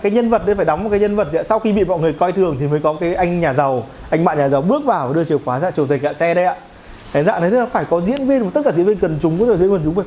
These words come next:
phản ứng, tức là "Ồ, ồ, ồ, Quang, Quang, cho tôi xin số điện thoại của Quang được không?" Mọi người đã thấy cái, cái, cái, cái, cái kiểu đấy chưa ạ? Đây chính là loại video tâm kịch mà nó rất mang giá trị nhân văn,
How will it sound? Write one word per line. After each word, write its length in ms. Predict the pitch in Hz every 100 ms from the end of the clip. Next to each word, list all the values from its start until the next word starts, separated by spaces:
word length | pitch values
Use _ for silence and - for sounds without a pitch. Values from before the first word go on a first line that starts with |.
| -
phản 140 | 135
ứng, 260 | 143 165 233 - -
tức 60 | 240
là 100 | - -
"Ồ, 480 | 185 185 196 196 190
ồ, 340 | 202 190 175
ồ, 60 | 180 - -
Quang, 200 | - 196
Quang, 200 | 185 185 190
cho 60 |
tôi 120 | 170
xin 140 | 165 185
số 80 | 180
điện 120 | 202
thoại 180 | 196 135
của 60 | 117
Quang 180 | 160 160
được 100 | 139
không?" 180 | 160 165
Mọi 100 | 160
người 120 | 160
đã 60 | 180
thấy 180 | 175 170
cái, 100 | 185
cái, 100 | 190 190
cái, 140 | 202 - -
cái, 220 | 151 156 180 - -
cái 100 | 160
kiểu 140 | 202 151
đấy 160 | 143 160
chưa 60 |
ạ? 80 | 185 - - -
Đây 200 | 196 214 208
chính 220 | 208 254
là 60 | 302
loại 220 | 202 175
video 380 | 156 170 175 170
tâm 220 | 190 170
kịch 220 | 147 143 - -
mà 80 | 135
nó 140 | 131 143
rất 220 | 233 247
mang 160 | 208
giá 60 | 156
trị 120 | 202 143
nhân 180 | 147
văn, 220 | 143 147